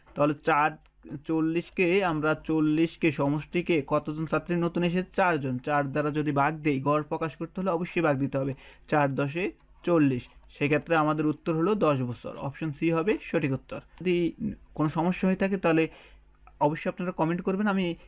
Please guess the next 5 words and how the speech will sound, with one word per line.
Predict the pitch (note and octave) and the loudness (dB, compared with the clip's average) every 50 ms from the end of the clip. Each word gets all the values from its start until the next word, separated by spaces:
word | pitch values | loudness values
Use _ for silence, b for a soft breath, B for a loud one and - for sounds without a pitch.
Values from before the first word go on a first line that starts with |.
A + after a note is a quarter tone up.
| b b | b b
এই | - D#3+ D#3 D#3 | 0 2 4 4
অঙ্কটি | D#3 D#3+ D#3+ F3+ F3+ - G#3+ | 2 0 -2 -4 -4 -2 -2
আলাদাভাবে, | F#3+ D3+ C#3+ C#3 C#3 C3+ C3+ C3+ C#3+ D#3 - - _ - - _ - | 0 0 2 2 2 2 2 2 0 -4 -6 -8 _ -20 -20 _ -8
একেবারে | D#3+ - - F3 E3 E3+ E3 D#3+ | -8 -4 -2 0 2 2 2 2
আলাদাভাবে | C#3+ C#3 C3+ C3+ C#3 C#3 C#3+ D3 F3+ G#3 | 2 2 2 2 2 0 0 -2 -4 -6